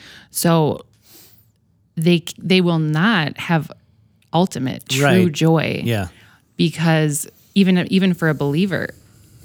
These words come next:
Speaker 1: for me to try to find joy in something in this world,
Speaker 2: Mm-hmm.
Speaker 1: it's not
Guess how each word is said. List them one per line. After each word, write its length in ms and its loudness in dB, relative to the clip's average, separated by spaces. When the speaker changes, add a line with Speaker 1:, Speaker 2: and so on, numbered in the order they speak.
Speaker 1:
for 100 0
me 180 4
to 100 2
try 240 -2
to 100 -2
find 500 -2
joy 380 0
in 240 0
something 600 -2
in 280 0
this 220 0
world, 440 0
Speaker 2:
Mm-hmm. 280 -2
Speaker 1:
it's 220 -2
not 300 0